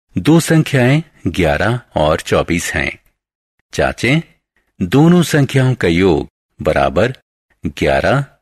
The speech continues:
जमा चौबीस बराबर पैंतीस। दोनों संख्याओं का अंतर बराबर चौबीस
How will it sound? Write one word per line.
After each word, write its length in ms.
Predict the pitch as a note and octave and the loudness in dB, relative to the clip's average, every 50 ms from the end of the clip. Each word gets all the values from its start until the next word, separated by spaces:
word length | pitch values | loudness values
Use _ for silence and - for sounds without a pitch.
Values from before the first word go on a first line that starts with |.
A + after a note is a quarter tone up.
| _ - - | _ -12 -6
जमा 320 | - E2+ D2 C#2 C#2+ D#2 | -4 -2 -2 0 -2 -4
चौबीस 720 | - - - - D2+ C2+ C2+ - G2+ C3+ C#3+ C3+ - - - _ - | -4 -4 -4 -2 -2 -2 0 -2 -2 -2 -2 -4 -6 -12 -14 _ -4
बराबर 400 | E2+ D#2 C#2+ C2+ C2+ C2 G#2 A#2 | -2 -2 0 0 0 0 0 -2
पैंतीस। 760 | - _ - D3 C#3+ C#3 - B2 F#2+ - - - - - - _ _ _ _ _ _ _ _ _ _ _ _ _ - - | -2 _ -2 0 0 0 0 -2 -2 -2 -4 -6 -12 -14 -16 _ _ _ _ _ _ _ _ _ _ _ _ _ -8 -4
दोनों 340 | F2+ B2 C#3 D3+ D#3+ D#3+ D#3 | 0 2 4 4 4 4 2
संख्याओं 540 | - - B2+ A2+ G#2+ - G#2+ G2+ F#2+ F#2 | 2 0 -2 -2 -2 -2 -2 0 0 -2
का 160 | E2 - D#2+ D2 | 0 -2 -2 0
अंतर 400 | D2 D2 - G2+ G#2+ C3+ C3+ C3 - _ _ - | 0 -2 0 0 0 0 0 -4 -12 _ _ -6
बराबर 580 | D#2+ D#2 D2+ D2 C#2 C#2+ C#2 D#2+ D#2 C#2+ C#2 - _ _ _ _ _ _ _ _ | -4 -2 0 0 0 0 0 0 0 -2 -2 -6 _ _ _ _ _ _ _ _
चौबीस 680 | - - - C#2+ C#2 C2 E2 G#2 C3 D3 - - - - | -4 -2 0 0 0 0 0 0 0 -2 -2 -4 -12 -14